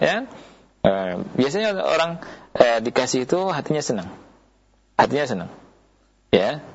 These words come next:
"Wah, ini anak perhatian," kan gitu. Kemudian juga tutur katanya diperlembut, diperindah, ya, ketika ngobrol sama orang tua, kita ngobrol sama, eh, mertua, kan gitu. Supaya ketika, "Wah, ini anak kok jadi tambah baik ya, semakin ngaji semakin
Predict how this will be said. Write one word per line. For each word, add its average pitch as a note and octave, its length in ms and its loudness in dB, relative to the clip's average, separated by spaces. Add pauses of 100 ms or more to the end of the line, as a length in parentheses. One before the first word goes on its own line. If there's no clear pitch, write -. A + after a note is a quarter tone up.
(140)
"Wah, G2+ 80 8
ini G#2+ 220 0
anak G2 260 -4
perhatian," F#2 720 0
kan G2 140 -2
gitu. F2+ 180 -4 (640)
Kemudian C#3+ 320 4 (400)
juga C3+ 320 2
tutur C3+ 320 0
katanya B2 360 2
diperlembut, A2 600 0
diperindah, G#2+ 960 0 (140)
ya, - 240 0
ketika G2+ 440 2
ngobrol G#2 360 0
sama G2 320 -2
orang F#2+ 240 -2
tua, G#2+ 240 0
kita G2 160 -14
ngobrol G2 240 -2
sama, G2 380 -4 (180)
eh, G2+ 160 2
mertua, G2 720 0
kan F#2 160 2
gitu. G#2+ 160 -2 (520)
Supaya C3 240 6
ketika, C3 320 0
"Wah, G2 240 -2
ini C#3 240 -4
anak C#3+ 240 -4
kok D3 160 2
jadi C#3+ 80 -4
tambah C#3 320 -2
baik C3+ 240 0
ya, F2+ 240 -6
semakin A#2 560 2
ngaji A#2+ 160 -2
semakin A#2+ 320 -2